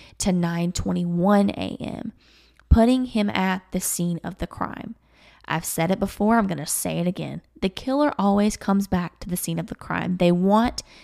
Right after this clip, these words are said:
to stay close to the crime, almost always. So we shouldn't be surprised. And to give you an idea of how close he is to the Idaho student's house,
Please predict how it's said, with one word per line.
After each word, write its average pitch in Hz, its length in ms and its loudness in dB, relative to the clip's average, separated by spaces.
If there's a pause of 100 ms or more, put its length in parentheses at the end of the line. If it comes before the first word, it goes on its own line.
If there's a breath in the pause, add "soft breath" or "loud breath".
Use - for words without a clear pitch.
(100)
to 247 100 0
stay 262 240 6
close 180 560 4 (340 soft breath)
to 190 100 -4
the 196 120 4
crime, - 460 -4
almost 254 380 10 (120)
always. - 640 4 (500 loud breath)
So 226 220 6
we 208 140 8
shouldn't 220 260 4
be 185 80 4
surprised. - 560 -4
And 190 300 4 (420 loud breath)
to 247 100 0
give 240 160 6
you 294 80 8
an 269 60 8
idea 185 420 4
of - 120 -8
how 175 580 0
close 180 640 4 (100)
he 208 180 2
is 170 340 2
to 185 80 0
the - 140 0
Idaho 170 340 2
student's 175 400 -2
house, 165 420 0